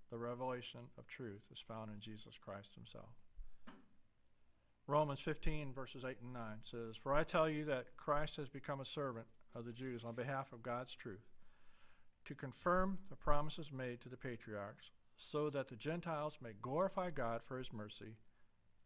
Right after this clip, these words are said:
as it is written, 'Therefore I will praise you among the Gentiles, I will sing hymns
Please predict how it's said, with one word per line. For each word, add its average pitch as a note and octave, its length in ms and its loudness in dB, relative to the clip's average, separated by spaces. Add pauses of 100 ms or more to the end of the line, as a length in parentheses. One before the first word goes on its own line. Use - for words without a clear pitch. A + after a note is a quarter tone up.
(160)
as A#2+ 220 0
it C3 80 -8
is B2+ 140 -8
written, G2+ 240 -6 (280)
'Therefore C#3+ 380 12
I B2 100 8
will A#2+ 140 0
praise E3+ 360 0
you E3+ 120 0
among C#3 260 -2
the C#3 60 -4
Gentiles, A2 640 -8 (140)
I G#2+ 100 -4
will G#2 200 -10 (260)
sing C#3+ 520 -8 (380)
hymns A#2+ 400 -6